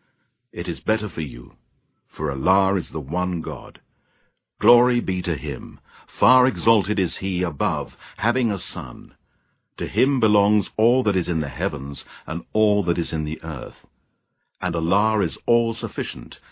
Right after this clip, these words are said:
as a disposer of affairs. The Messiah will never be proud to reject to be a slave to Allah, nor the angels who are near to Allah. And whosoever rejects his worship and is proud, then he will gather them all together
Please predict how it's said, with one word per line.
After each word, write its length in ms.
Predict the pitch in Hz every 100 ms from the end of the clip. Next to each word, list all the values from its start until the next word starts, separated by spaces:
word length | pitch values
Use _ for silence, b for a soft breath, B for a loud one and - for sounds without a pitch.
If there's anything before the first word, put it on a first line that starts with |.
| b -
as 140 | 90
a 60 | 82
disposer 720 | 82 - - 110 98 98 95
of 140 | 80 73
affairs. 640 | 71 69 55 - - - _ _ _ _ _ _ _ _ _ _ _ B B
The 80 | 135
Messiah 460 | 139 - 156 170
will 100 | 131
never 240 | 120 139 127
be 140 | 123
proud 340 | - 107 92 90
to 60 |
reject 460 | 104 87 135 123 -
to 80 | 82
be 100 | 95
a 80 |
slave 400 | 85 - 113 87
to 140 | 85 82
Allah, 500 | 80 95 71 53 - B B B -
nor 300 | 107 143 139
the 200 | - 135
angels 440 | 123 90 76 71
who 140 | 101 90
are 60 |
near 260 | 87 113 85
to 180 | 76 67
Allah. 420 | 64 58 50 - _ _ _ _ _ B B -
And 140 | 92
whosoever 560 | 80 180 160 143 113 104
rejects 500 | 90 73 135 147 -
his 160 | 90
worship 480 | 76 110 110 - - - -
and 160 | 95
is 140 | 92 80
proud, 520 | - 98 64 55 - B B B B B
then 180 | 101 87
he 280 | 71 139 151
will 180 | 139 123
gather 340 | 120 131 127
them 300 | 110 107 113
all 240 | 123 139 120
together 540 | 120 92 73 65